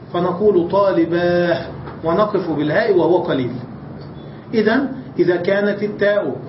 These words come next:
ساكنة ولا تكون إلا في آخر الفعل،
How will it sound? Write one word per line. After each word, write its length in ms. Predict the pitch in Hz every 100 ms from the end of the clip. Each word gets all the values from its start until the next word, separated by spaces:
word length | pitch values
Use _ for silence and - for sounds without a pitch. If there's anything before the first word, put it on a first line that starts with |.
| - - -
ساكنة 760 | 196 214 208 214 208 190 143 131
ولا 200 | 156 196
تكون 400 | 190 180 220 208
إلا 280 | 214 196 185
في 240 | 202 226
آخر 180 | 208 202
الفعل، 480 | 185 - 240 233